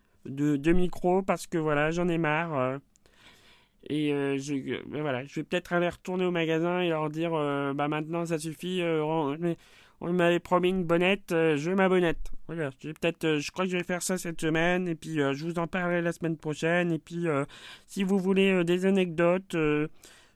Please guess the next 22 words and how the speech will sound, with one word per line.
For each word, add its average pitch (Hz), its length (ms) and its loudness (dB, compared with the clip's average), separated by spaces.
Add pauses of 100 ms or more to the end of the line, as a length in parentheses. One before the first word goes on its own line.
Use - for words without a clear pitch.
(120)
euh, 131 120 -2
si 170 160 -8
vous 165 160 0
avez 170 160 2
des 165 120 -2
questions, 165 640 0
eh 165 60 0
ben, 143 260 0
n'hésitez 147 400 -4
pas 160 140 -2
en 156 60 0
commentaire, 160 760 2
moi 156 160 -2
je 151 120 -4
réponds 160 240 -2
à 160 80 0
tous - 140 -4
les 190 140 2
commentaires, 151 640 -2
et 147 40 -8
puis 147 140 -12
voilà. 123 260 -4